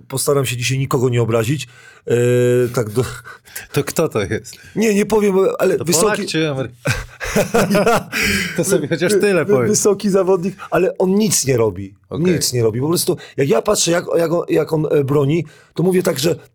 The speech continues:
Speaker 1: to, to nie jest zespół, który chce wygrać albo awansować do ósemki. To jest zespół, e, tak teraz patrzę na Spójnię, tak,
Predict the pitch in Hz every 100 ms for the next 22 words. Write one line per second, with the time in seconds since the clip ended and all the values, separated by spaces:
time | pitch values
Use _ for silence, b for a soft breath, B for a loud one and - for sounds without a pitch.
0 | _ _ - 135 175 196 226 175 156 170
1 | - 156 - 151 - - 165 160 151 160
2 | 135 135 147 143 - 135 123 135 - 117
3 | 120 156 185 - 175 160 151 139 147 -
4 | 160 - 151 147 143 - 160 147 139 117